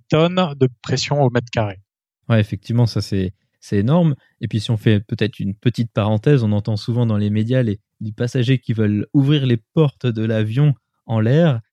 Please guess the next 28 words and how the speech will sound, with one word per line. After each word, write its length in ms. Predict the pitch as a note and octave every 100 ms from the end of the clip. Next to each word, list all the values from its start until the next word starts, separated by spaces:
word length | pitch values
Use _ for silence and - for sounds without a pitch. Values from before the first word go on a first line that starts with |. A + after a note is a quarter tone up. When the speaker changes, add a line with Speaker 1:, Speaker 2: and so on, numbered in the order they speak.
| _ _
Speaker 2:
Elles 140 | A#2
sont 160 | - A2+
pas 140 | A2+
particulièrement 720 | G#2+ A2 - - A2 G#2+ G#2
verrouillées 600 | G2 G2 A2+ A2 G#2+ D#3
par 180 | D#3+ G#2+
un 100 | G2+
mécanisme 500 | G#2 G2+ G2+ A2 G#2+
comme 140 | - G#2
on 100 | G2+
pourrait 200 | - G2
avoir 280 | G2+ A2 G2+
sur 140 | G2+
une 120 | F#2+
porte 280 | F2+ A2 -
classique 500 | - G2+ - C3+ -
ou, 60 | A#2+ _ _ _ -
ou 140 | G2
de 100 | F#2+
verrou 520 | F#2+ G#2 G2+ A#2+ G#2
ou 40 | G2
ce 60 |
genre 160 | G2 G2
de 100 | G2
choses. 220 | - E3
En 80 | G#2
fait, 180 | - D3
c'est 160 | -